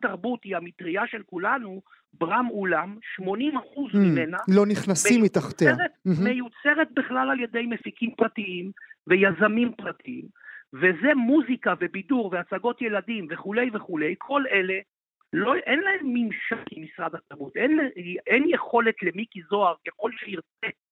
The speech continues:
Speaker 1: ברצותו לשלם לי, אין לו את הדרך הזו לעשות. השותפים האמיתיים שלנו זה אך ורק מי שאנחנו משלמים להם מיסים, שזה משרד האוצר, והשותפים האלה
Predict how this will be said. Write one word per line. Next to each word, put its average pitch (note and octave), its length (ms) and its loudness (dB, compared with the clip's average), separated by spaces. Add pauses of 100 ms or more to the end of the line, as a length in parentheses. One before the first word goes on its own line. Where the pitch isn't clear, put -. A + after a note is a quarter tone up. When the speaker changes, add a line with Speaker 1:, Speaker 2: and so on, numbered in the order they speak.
(360)
Speaker 1:
ברצותו G3+ 640 2
לשלם G3+ 500 2
לי, G3+ 140 -8
אין C#4 100 -2
לו G4 120 -4
את - 120 -8
הדרך F#3 380 -2
הזו D#3 200 -14
לעשות. C3+ 420 -6 (380)
השותפים C4+ 640 0
האמיתיים B3 480 -4
שלנו A3+ 380 -4
זה E3 120 -6
אך C4 260 0
ורק G#3+ 320 -4
מי C#4 220 -2 (360)
שאנחנו A3+ 760 0
משלמים F#3 580 -8
להם D#3 240 -2
מיסים, B2+ 380 -14 (400)
שזה B3 280 2
משרד C4+ 420 2
האוצר, A3 440 -2 (520)
והשותפים A3+ 800 2
האלה A#3 300 2